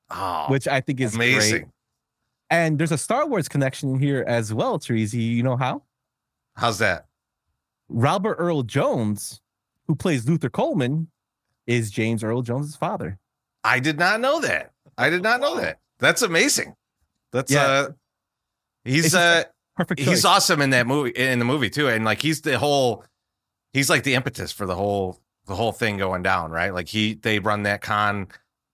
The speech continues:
Speaker 1: steal the money from a guy who's just running, basically running numbers. Um, turns out to be one of Lonigan's guys. They kill Luther. And then it's, it's,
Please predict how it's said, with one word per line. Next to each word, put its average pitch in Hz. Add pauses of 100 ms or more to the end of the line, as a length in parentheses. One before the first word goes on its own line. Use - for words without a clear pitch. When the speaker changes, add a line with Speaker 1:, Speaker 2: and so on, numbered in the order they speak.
Speaker 1:
steal 120
the 107
money 101
from 98
a 95
guy 98
who's 95
just 95
running, 95 (380)
basically 120
running 98
numbers. 92 (380)
Um, 92 (240)
turns 117
out 98
to 95
be 104
one 95
of 92
Lonigan's 92
guys. 90 (440)
They 104
kill 101
Luther. 95 (300)
And 101
then 101
it's, -
it's, -